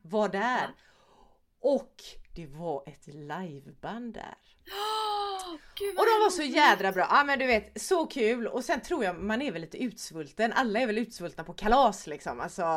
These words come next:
Speaker 1: och
Speaker 2: Ja.
Speaker 1: dansa och sjunga och så. Så det gjorde vi. Men låten som verkligen fick, vad är det man säger? Taket, man hissar
Speaker 2: Och lyfta.
Speaker 1: tak-, lyfta taket,
Speaker 2: Lyfta.
Speaker 1: just det, ja. Låten som fick taket att lyfta,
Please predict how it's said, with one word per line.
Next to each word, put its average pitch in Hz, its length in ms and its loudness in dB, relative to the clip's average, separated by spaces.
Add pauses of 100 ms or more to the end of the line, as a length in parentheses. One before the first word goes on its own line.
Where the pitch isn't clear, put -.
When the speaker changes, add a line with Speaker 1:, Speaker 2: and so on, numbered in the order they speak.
(160)
Speaker 1:
och - 160 -2
Speaker 2:
Ja. 196 40 -2 (100)
Speaker 1:
dansa 240 880 6
och 226 240 4
sjunga 233 680 -2
och 214 160 0
så. 180 260 -2 (560)
Så - 120 -6
det 330 60 2
gjorde 285 200 2
vi. 214 280 2 (120)
Men 285 300 -2 (340)
låten 277 600 0
som 269 220 -4
verkligen 220 540 2
fick, - 540 -8
vad 262 120 -2
är 247 60 0
det 208 60 -2
man 214 160 -2
säger? 190 340 -4
Taket, 196 760 -6 (380)
man 233 220 -4
hissar 247 480 -10
Speaker 2:
Och 208 60 -6
lyfta. 220 240 -4
Speaker 1:
tak-, 175 140 -12 (400)
lyfta 339 440 4
taket, 269 280 0
Speaker 2:
Lyfta. 247 180 -8
Speaker 1:
just 220 160 -8
det, 226 60 -4
ja. 190 200 0 (320)
Låten 330 680 2
som 302 200 -6
fick 285 220 -8
taket 202 640 0
att 202 120 0
lyfta, 196 560 -6